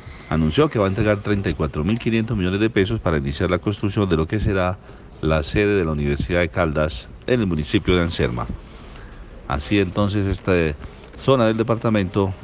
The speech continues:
va a tener una oferta educativa que se espera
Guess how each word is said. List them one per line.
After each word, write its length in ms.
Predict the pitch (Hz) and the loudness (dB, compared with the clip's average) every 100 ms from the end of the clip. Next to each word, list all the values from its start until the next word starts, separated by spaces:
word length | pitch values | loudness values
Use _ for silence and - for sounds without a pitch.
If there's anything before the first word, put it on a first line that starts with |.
| - 78 | -4 0
va 140 | 87 | 0
a 60 | 78 | 0
tener 380 | 73 78 80 - | -2 -2 -2 0
una 160 | 113 101 | 0 2
oferta 340 | 82 92 85 | 0 -2 0
educativa 640 | 87 95 92 - 82 78 - - - - - | 0 0 -2 0 0 0 -4 -16 -20 -10 -2
que 120 | 110 | 0
se 40 | |
espera 420 | 90 - 92 80 | 0 2 2 2